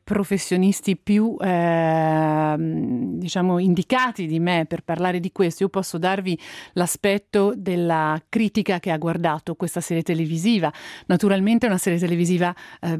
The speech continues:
ambientata in Inghilterra, dove il problema del bullismo nelle scuole è molto esacerbato rispetto a una nostra realtà. È vero però che i dati che, eh, abbiamo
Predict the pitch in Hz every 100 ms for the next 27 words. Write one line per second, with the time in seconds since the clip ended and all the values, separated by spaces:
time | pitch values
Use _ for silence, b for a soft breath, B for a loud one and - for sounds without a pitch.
0 | - 185 175 175 196 180 - 185 - 208
1 | 170 165 160 - 233 220 202 180 180 170
2 | 175 - 170 196 202 185 170 165 180 170
3 | 185 175 175 170 170 - - 196 202 170
4 | B B B 180 170 165 - 175 170 -
5 | 165 170 240 226 202 180 - - 202 185
6 | - 175 170 175 170 185 175 175 - 160
7 | 165 185 185 185 185 214 196 175 180 185
8 | - 160 B B B 190 196 - 190 196
9 | 185 160 165 190 190 190 160